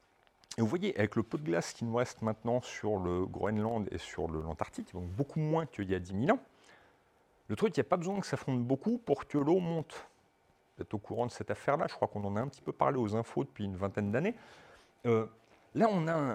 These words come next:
donc, quatre fois plus de glace <laughs> que le truc, ce qui fait qu'à l'époque, de, de, enfin, à l'arrivée, à la fin du, du, de l'ère glaciaire,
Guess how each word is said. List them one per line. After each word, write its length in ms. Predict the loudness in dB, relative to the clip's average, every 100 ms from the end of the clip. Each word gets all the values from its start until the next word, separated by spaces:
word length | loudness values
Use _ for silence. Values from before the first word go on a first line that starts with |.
| -4
donc, 300 | -4 -4 -4 -6 -2
quatre 200 | -2 2
fois 180 | -2 -2
plus 240 | -8 -4
de 60 | 0
glace 480 | 2 2 0 -4 -6 -16
<laughs> 160 | _
que 200 | 2 4 4 -2 -8
le 120 | -4
truc, 200 | -4 -6 -12 -20 -20 -20
ce 100 | -14
qui 100 | -6
fait 200 | -6 -6
qu'à 180 | -6 -2
l'époque, 540 | -2 0 -2 -2 -10 -16 -20 _ -2
de, 260 | 0 0 0
de, 80 | -2
enfin, 200 | 0 0
à 120 | 2
l'arrivée, 540 | 4 4 4 4 4 4 -4 -20 -16 -12
à 60 |
la 40 | -8
fin 400 | -2 2 2 2
du, 220 | 0 -4
du, 240 | 2 0
de 100 | 2
l'ère 160 | 0 2
glaciaire, 500 | 2 2 2 2